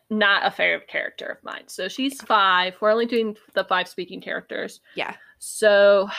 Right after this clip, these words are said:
Speaker 1: then Tamlin.
Speaker 2: He didn't
Speaker 1: Then
Speaker 2: do much.
Speaker 1: Yeah, I, I don't think I need to say anything there. He says two lines of dialogue, I think.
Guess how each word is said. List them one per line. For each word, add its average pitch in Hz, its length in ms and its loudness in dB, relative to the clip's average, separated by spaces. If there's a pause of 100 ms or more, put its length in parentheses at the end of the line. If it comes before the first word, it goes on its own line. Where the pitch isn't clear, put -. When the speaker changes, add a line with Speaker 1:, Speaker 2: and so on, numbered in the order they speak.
(240)
Speaker 1:
then 247 300 2
Tamlin. 208 680 -4 (2000)
Speaker 2:
He 208 100 0
didn't 190 160 2
Speaker 1:
Then 220 400 6
Speaker 2:
do 240 60 -2
much. - 180 -8 (580)
Speaker 1:
Yeah, 190 380 -2
I, 214 260 0
I 214 120 4
don't 208 180 2
think 175 140 -4
I 170 40 -2
need 170 120 -6
to 170 60 -6
say 170 200 -4
anything 170 320 -8
there. 170 160 -2
He 208 140 -6
says 196 300 -4
two 175 320 -8 (220)
lines 165 360 -2
of - 140 -8
dialogue, - 460 -4
I - 80 -6
think. - 280 -10